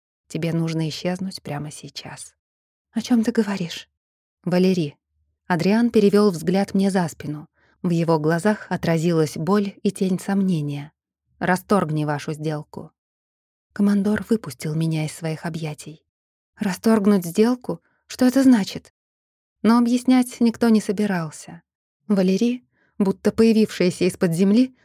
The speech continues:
быстро перехватила мою ладонь и выпалила: «Я освобождаю тебя от выполнения условий сделки». Наступила какая-то странная тишина. Померкли голоса вокруг, грохот, гул.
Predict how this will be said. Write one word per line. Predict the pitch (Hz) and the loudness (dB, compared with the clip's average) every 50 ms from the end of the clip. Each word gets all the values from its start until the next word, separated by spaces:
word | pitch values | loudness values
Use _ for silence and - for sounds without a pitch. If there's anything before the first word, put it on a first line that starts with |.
| _ - | _ 0
быстро | 220 214 - - 185 175 | 0 0 2 -2 -2 0
перехватила | - 190 190 180 - 190 185 185 - 208 185 175 175 | 2 2 2 2 0 -2 0 2 2 2 4 4 2
мою | 180 180 180 185 190 | 2 2 2 2 2
ладонь | 180 185 185 180 214 226 226 - | 2 2 2 2 2 2 2 2
и | 220 214 | 0 2
выпалила: | 185 196 185 - 156 156 156 147 156 156 160 - _ _ _ _ _ _ _ _ _ _ | 2 0 0 0 -2 -4 -4 -6 -6 -8 -10 -12 _ _ _ _ _ _ _ _ _ _
«Я | 226 185 214 214 226 247 262 - _ _ _ _ | 2 4 4 2 2 0 -4 -8 _ _ _ _
освобождаю | - 262 - - 233 190 214 196 185 175 202 220 240 240 | -2 -2 2 2 2 2 2 2 2 2 2 4 4 2
тебя | 240 - 190 190 214 220 | 2 0 0 2 0 0
от | 233 - 220 - | 0 -2 0 0
выполнения | 208 202 - 202 196 196 202 208 208 208 214 220 214 - | 0 2 2 2 2 4 4 4 4 6 4 4 2 2
условий | 220 - - 196 196 196 202 196 | 0 0 2 0 2 2 2 0
сделки». | 170 - 175 170 170 165 - - 180 175 - _ _ _ _ _ _ _ _ _ _ _ _ _ _ _ _ _ | 0 0 -2 -2 -2 -4 -6 -8 -10 -10 -10 _ _ _ _ _ _ _ _ _ _ _ _ _ _ _ _ _
Наступила | - 185 - - - 175 - 180 185 196 196 202 196 196 _ _ | -6 -6 -4 -4 -6 -6 -4 -4 -4 -2 -4 -4 -8 -10 _ _
какая-то | - - 190 - 208 196 196 185 - 196 | -8 -8 -6 -4 -4 -4 -4 -4 -8 -10
странная | - - - - 180 175 190 190 190 196 196 | -10 -8 -6 -4 -2 -2 -2 -2 -4 -4 -6
тишина. | 185 - - 190 - - 196 185 180 165 156 151 - _ _ _ _ _ _ _ _ _ _ _ _ | -8 -10 -10 -10 -6 -6 -4 -4 -4 -6 -8 -10 -16 _ _ _ _ _ _ _ _ _ _ _ _
Померкли | - 196 196 214 226 - - - 175 170 165 160 - - | -2 2 2 2 2 0 -2 -6 -6 -6 -6 -6 -6 -4
голоса | 165 165 156 151 143 - - 185 196 - | -4 -2 -2 -4 -6 -6 -8 -8 -8 -8
вокруг, | 180 180 - - 180 170 - - - _ _ _ - | -10 -12 -10 -12 -12 -12 -12 -16 -20 _ _ _ -4
грохот, | 170 170 180 202 202 - - 170 - 151 | -2 0 0 0 -2 -4 -8 -10 -10 -6
гул. | 147 165 175 196 190 190 190 | -4 -2 0 0 0 -2 -6